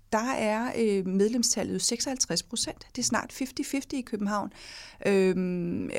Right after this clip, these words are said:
Ribe er dem, der er højest, de ligger på treogfirs procent. Men på et eller andet tidspunkt begynder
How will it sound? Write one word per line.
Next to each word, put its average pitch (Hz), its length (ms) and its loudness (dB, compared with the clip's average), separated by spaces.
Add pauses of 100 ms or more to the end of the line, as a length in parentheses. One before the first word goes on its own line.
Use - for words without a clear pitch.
(120)
Ribe 240 220 6
er 220 40 4
dem, 220 180 2
der 214 80 0
er 180 120 2
højest, 226 320 2
de 214 60 -2
ligger 214 180 -4
på 214 60 -4
treogfirs - 500 -4
procent. - 400 -4 (480)
Men 220 460 6 (200)
på 262 80 4
et 262 40 6
eller 277 100 2
andet 269 120 4
tidspunkt 285 460 2
begynder 254 480 2